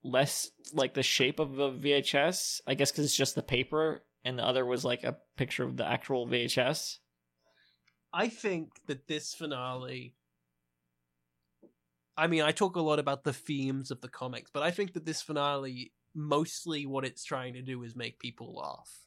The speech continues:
Speaker 2: To send them out with a big, "This is silly, and I'm having fun with how silly it's being."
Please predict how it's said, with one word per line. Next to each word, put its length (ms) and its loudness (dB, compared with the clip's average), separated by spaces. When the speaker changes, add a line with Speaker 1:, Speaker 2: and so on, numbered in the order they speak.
Speaker 2:
To 80 0
send 240 2
them 100 2
out 200 6
with 120 -4
a 40 -4
big, 400 -4
"This 200 2
is 200 -2
silly, 520 -4
and 120 -8
I'm 240 -10
having 260 -4
fun 280 -6
with 80 -12
how 100 -6
silly 380 -12
it's 160 -18
being." 280 -20